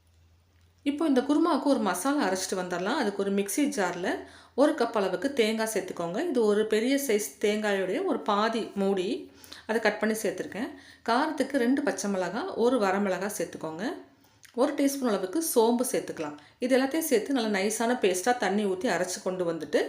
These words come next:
அந்த பேஸ்ட்டை இப்போ நம்ம வதக்கிட்டு இருக்க காய்கறிகளோட சேர்த்துக்கலாம். அந்த மிக்ஸி ஜார்ல தேவையான அளவுக்கு தண்ணி சேர்த்து நல்லா மிக்ஸ் பண்ணி இதுல ஊத்திக்கோங்க.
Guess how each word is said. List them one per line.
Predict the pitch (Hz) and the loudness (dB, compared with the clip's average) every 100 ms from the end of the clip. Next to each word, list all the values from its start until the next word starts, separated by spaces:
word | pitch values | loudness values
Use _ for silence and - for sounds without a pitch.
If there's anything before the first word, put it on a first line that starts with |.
| - - - | -6 -18 -2
அந்த | 262 254 | 0 2
பேஸ்ட்டை | 262 269 - | 4 2 2
இப்போ | 247 202 320 403 | 0 2 -2 0
நம்ம | 214 202 190 | 0 0 2
வதக்கிட்டு | 190 190 - 254 180 | 2 2 0 -2 -4
இருக்க | 180 214 359 | -2 -2 -2
காய்கறிகளோட | - 214 226 226 196 180 165 277 | -2 0 2 2 0 -2 -2 0
சேர்த்துக்கலாம். | 226 190 - 143 202 359 - _ _ _ _ _ _ _ _ _ _ - | 0 0 -6 -6 -6 -8 -14 _ _ _ _ _ _ _ _ _ _ 0
அந்த | 262 | 2
மிக்ஸி | 269 269 - 330 | 4 2 2 2
ஜார்ல | 269 214 208 247 | 2 2 0 2
தேவையான | 226 226 220 | 2 2 2
அளவுக்கு | 202 196 - | 0 0 -2
தண்ணி | 196 208 | 0 0
சேர்த்து | 220 190 - 294 | 0 -4 -2 0
நல்லா | 196 | 0
மிக்ஸ் | 208 190 - | 0 -2 -2
பண்ணி | - 190 | -4 -2
இதுல | 320 254 185 | 0 2 4
ஊத்திக்கோங்க. | 180 185 165 151 | 2 0 -4 -6